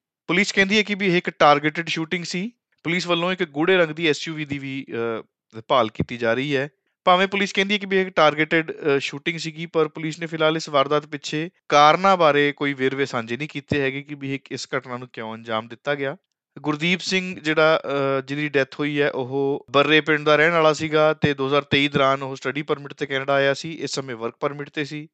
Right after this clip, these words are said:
ਤੇ ਗੁਰਦੀਪ ਸਿੰਘ ਵਿਆਹਿਆ ਸੀਗਾ। ਉਹਦੇ back home ਉਹਦੇ ਮਾਪੇ ਨੇ ਤੇ ਉਹਦੀ ਪਤਨੀ ਹੈ। ਦੂਜਾ ਮ੍ਰਿਤਕ ਨੌਜਵਾਨ ਰਣਵੀਰ ਸਿੰਘ ਬੁਢਲਾਡੇ ਕਸਬੇ ਨੇੜਲੇ ਪਿੰਡ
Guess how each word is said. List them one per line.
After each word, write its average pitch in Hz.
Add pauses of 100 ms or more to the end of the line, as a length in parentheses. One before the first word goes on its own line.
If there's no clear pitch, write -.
(120)
ਤੇ 135
ਗੁਰਦੀਪ 131
ਸਿੰਘ 143
ਵਿਆਹਿਆ 127
ਸੀਗਾ। 151
ਉਹਦੇ 131
back 127
home 127
ਉਹਦੇ 117
ਮਾਪੇ 113
ਨੇ 127
ਤੇ 113
ਉਹਦੀ 110 (120)
ਪਤਨੀ 110
ਹੈ। 92 (180)
ਦੂਜਾ 156
ਮ੍ਰਿਤਕ 170
ਨੌਜਵਾਨ 160
ਰਣਵੀਰ 139
ਸਿੰਘ 151
ਬੁਢਲਾਡੇ 147
ਕਸਬੇ 143
ਨੇੜਲੇ 135
ਪਿੰਡ 131